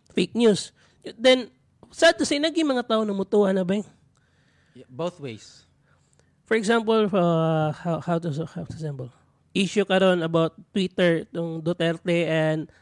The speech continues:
Speaker 1: Andrea Brillantes.
Speaker 2: What, uh, feel me, anong sinitabuan ni ba? <laughs>
Speaker 1: I cannot speak,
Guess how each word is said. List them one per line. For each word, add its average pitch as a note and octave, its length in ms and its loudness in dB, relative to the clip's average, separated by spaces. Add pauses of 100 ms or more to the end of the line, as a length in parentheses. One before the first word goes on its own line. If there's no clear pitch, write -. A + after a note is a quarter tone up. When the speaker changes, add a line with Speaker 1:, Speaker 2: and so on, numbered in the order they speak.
(200)
Speaker 1:
Andrea E3 500 2
Brillantes. D#3+ 920 -2
Speaker 2:
What, G3 300 -8
uh, C#3 180 -8 (240)
feel F#3+ 160 -4
me, C#3+ 220 -8
anong D3 100 -12
sinitabuan B2+ 640 -10
ni A#2+ 80 -14
ba? A2+ 160 -12
<laughs> - 0 - (1000)
Speaker 1:
I A#3+ 140 2
cannot B3 180 4
speak, A3+ 240 -2